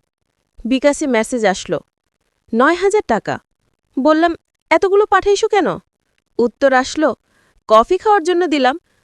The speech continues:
তুমি তো এমনিতে কখনো কিছু চাও না।" আমার অবশ্য টাকা দেখেই মন খারাপ চলে গেছে। বলতে ইচ্ছে করছিল, "এই দিন দেখার জন্যই বিয়ে করছি।" কথাটা ফানি হলো সত্য, একসঙ্গে এগিয়ে যাওয়ার জন্যই তো একসঙ্গে থাকা।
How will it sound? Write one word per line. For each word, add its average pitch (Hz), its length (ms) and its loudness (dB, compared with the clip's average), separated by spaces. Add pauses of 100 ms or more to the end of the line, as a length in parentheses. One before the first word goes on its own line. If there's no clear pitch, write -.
(120)
তুমি 330 220 0
তো 427 100 2
এমনিতে 330 440 0
কখনো 285 320 0
কিছু 285 220 -4
চাও 202 260 2
না।" 170 220 -6 (520)
আমার 254 320 2
অবশ্য 311 380 -2
টাকা 262 320 2
দেখেই 339 340 2
মন 277 220 0
খারাপ 269 260 -2
চলে 175 260 0
গেছে। - 360 -6 (540)
বলতে 277 360 2
ইচ্ছে 294 300 -4
করছিল, 311 440 0 (380)
"এই 302 240 4
দিন 349 240 2
দেখার 269 320 0
জন্যই 349 300 0
বিয়ে 262 220 0
করছি।" 202 440 -2 (640)
কথাটা 233 400 0
ফানি 240 360 2
হলো 311 280 2
সত্য, 202 480 -4 (600)
একসঙ্গে 370 580 2
এগিয়ে 339 220 2
যাওয়ার 359 220 4
জন্যই 359 320 -2
তো 466 160 2
একসঙ্গে 269 420 0
থাকা। 175 360 -4